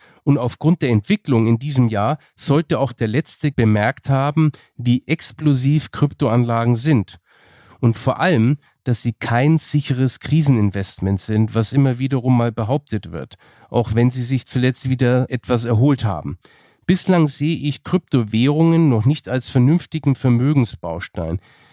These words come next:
Ihr wirtschaftlicher Nutzen ist bis heute noch nicht wirklich erwiesen. Aber Andreas, ich spreche nicht von der dahinterliegenden Blockchain-Technologie.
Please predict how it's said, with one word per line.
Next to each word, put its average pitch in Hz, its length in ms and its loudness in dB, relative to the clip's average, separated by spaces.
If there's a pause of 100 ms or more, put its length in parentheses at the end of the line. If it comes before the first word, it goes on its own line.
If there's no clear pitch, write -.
(240)
Ihr 120 200 0
wirtschaftlicher 151 720 0
Nutzen 147 600 2 (260)
ist - 520 -4
bis 127 180 -2
heute 139 300 0
noch 127 220 4
nicht 113 260 -2
wirklich 113 400 -2
erwiesen. 110 840 -2 (280)
Aber 135 220 2
Andreas, 107 520 -2
ich 98 200 -8
spreche 123 360 0
nicht 151 320 2
von 151 180 2
der 135 120 -4
dahinterliegenden 127 840 0
Blockchain-Technologie. 101 1200 -2